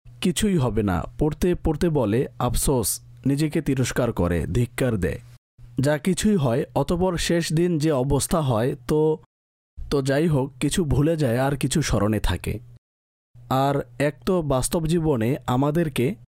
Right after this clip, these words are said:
যাকে বলা হয় পেন্ডিং রাখা, যে কোনো কাজের ক্ষেত্রে, স্টুডেন্ট পড়াশোনার প্রস্তুতির ক্ষেত্রে, ব্যবসায়িক ব্যবসার ক্ষেত্রে,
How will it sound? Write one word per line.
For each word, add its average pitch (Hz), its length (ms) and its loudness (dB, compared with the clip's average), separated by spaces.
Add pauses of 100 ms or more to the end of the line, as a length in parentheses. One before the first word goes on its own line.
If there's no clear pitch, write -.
(120)
যাকে 143 280 0
বলা 185 200 2
হয় 185 140 2
পেন্ডিং 135 420 0
রাখা, 101 340 0
যে 151 140 0
কোনো 190 200 -2
কাজের 156 320 0
ক্ষেত্রে, 123 480 0 (420)
স্টুডেন্ট 185 420 0
পড়াশোনার 165 480 0
প্রস্তুতির 165 540 0
ক্ষেত্রে, 123 500 0
ব্যবসায়িক 147 680 0
ব্যবসার 151 400 0
ক্ষেত্রে, 151 540 0